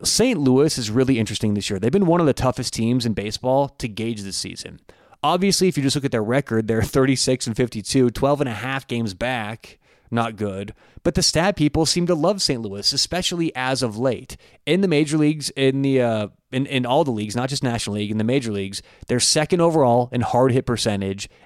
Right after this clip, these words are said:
and they're fourth in expected slugging. And like I said, last couple of weeks, they've been one of the hottest teams in baseball,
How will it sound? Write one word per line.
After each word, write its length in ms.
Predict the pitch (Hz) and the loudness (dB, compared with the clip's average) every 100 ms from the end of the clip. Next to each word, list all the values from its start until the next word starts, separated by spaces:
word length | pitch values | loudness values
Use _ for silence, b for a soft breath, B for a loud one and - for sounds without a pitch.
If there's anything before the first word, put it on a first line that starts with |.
| 135 | -2
and 140 | 131 | 0
they're 100 | 131 | 0
fourth 460 | - - 170 170 147 | -2 0 2 2 2
in 80 | |
expected 580 | 139 - - 147 143 127 | -2 -2 -2 -2 -2 -4
slugging. 540 | - 131 156 147 92 107 | -4 2 2 2 -4 0
And 160 | 131 | 0
like 180 | 139 139 | 0 -2
I 40 | |
said, 260 | 131 151 101 | 0 0 0
last 220 | 113 131 | -2 -2
couple 240 | - 127 117 | -2 0 2
of 60 | |
weeks, 380 | 127 127 120 - b b b | 4 4 2 -4 b b b
they've 160 | 120 135 | 0 2
been 140 | 139 | 2
one 100 | 135 | 2
of 60 | 123 | 0
the 80 | |
hottest 320 | 110 127 123 - | 0 0 0 -2
teams 240 | 123 110 | -2 -2
in 80 | 104 | -2
baseball, 560 | 113 120 107 107 110 | -2 -2 -2 -2 -2